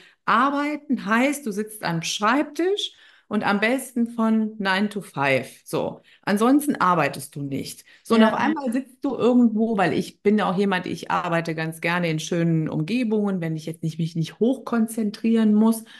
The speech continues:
Speaker 1: Oder bin jetzt auch schon, schon mal so, äh, sechs Wochen auf Mallorca gewesen, hab dann da auch Vacation gemacht. Äh, ich sag mal so, ich kann mich auch sehr gut ablenken lassen, wenn ich da arbeite, ja. Ich darf da schon auch aufpassen, dass ich wirklich effi-,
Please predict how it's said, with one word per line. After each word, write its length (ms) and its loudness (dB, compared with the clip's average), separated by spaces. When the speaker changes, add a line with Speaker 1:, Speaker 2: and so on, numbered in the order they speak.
Speaker 1:
Oder 280 2
bin 160 2
jetzt 240 -2
auch 160 -2
schon, 380 -2
schon 180 -2
mal 180 2
so, 360 0
äh, 760 -4
sechs 240 -6
Wochen 220 0
auf 160 -4
Mallorca 440 2
gewesen, 680 2
hab 160 -8
dann 200 -2
da 200 -2
auch 180 -4
Vacation 600 0
gemacht. 500 -4
Äh, 420 2
ich 60 -2
sag 180 0
mal 100 6
so, 80 2
ich 160 2
kann 180 4
mich 200 2
auch 100 -4
sehr 200 -2
gut 180 -6
ablenken 540 0
lassen, 340 -2
wenn 120 -2
ich 140 -2
da 120 -8
arbeite, 540 -4
ja. 520 -4
Ich 240 -12
darf 200 -4
da 100 -4
schon 200 -4
auch 160 -4
aufpassen, 600 -2
dass 160 0
ich 160 -8
wirklich 480 -2
effi-, 360 -6